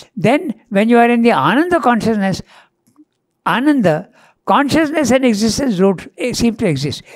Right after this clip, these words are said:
It is possible to experience fully one aspect only. That's what he's saying. It is possible, but it's also, you can have a combination also. That also is possible. Okay? So, but to supermind consciousness,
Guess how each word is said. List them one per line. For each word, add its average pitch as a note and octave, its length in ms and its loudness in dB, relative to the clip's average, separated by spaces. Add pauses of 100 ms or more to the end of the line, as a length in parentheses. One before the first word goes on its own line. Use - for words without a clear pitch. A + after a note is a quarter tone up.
(100)
It A#3+ 100 2
is A3 120 2
possible B3 500 2
to D4 80 0
experience C4 640 -2 (500)
fully F4 640 4
one G3 240 2
aspect A3 520 0
only. F#3 540 2 (800)
That's F3 200 -2
what E3+ 120 -2
he's A3 140 -6
saying. - 220 -14 (1900)
It A#3+ 160 2
is C4+ 100 4
possible, B3+ 540 0
but F#3+ 160 -2
it's G#3 160 -4
also, G3 240 0
you B3+ 140 0
can A#3 160 -2
have A3+ 140 2
a C#4 160 2 (220)
combination G#3 480 -2
also. A#2+ 380 -10 (180)
That F3 180 -6
also E3+ 240 -6
is C4 100 -8
possible. - 360 -16 (680)
Okay? C#4 300 -10 (100)
So, - 200 -10 (1200)
but G3+ 200 -2
to B3+ 80 2
supermind B3 840 -2
consciousness, G3 800 -2